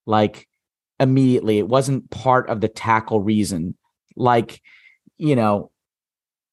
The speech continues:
like, there was some momentary sudden tackling intent. If I'm gonna take this guy out of the game, I gotta slide down. I, I think it's a little bit of a stretch, but,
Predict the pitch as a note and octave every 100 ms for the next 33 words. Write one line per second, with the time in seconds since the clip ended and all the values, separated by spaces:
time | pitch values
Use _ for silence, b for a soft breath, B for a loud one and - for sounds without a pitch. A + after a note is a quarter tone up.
0 | _ - C3 A#2 C3+ B2+ - - D#3+ D#3
1 | C3+ - - C3+ D3 D#3+ E3+ E3 D3 D3+
2 | B2 - - D3 C#3 C#3 B2 A2 _ _
3 | _ _ _ - D#3 D3+ - D3+ C3+ C3
4 | C3 A2+ - D3+ C3 A2 - _ _ _
5 | _ _ - C3+ D3 E3 E3 C#3 - D#3
6 | C#3 - D3 B2+ A2+ A2 C3 A#2 A2+ G#2
7 | - B2 A2+ A2 F#2 G#2 F#2+ - - D3
8 | A#2 D3+ - E3+ D#3 D3 B2+ A2+ B2+ D3
9 | D3+ A#2 C#3+ B2+ B2+ - C3+ E3+ - C3+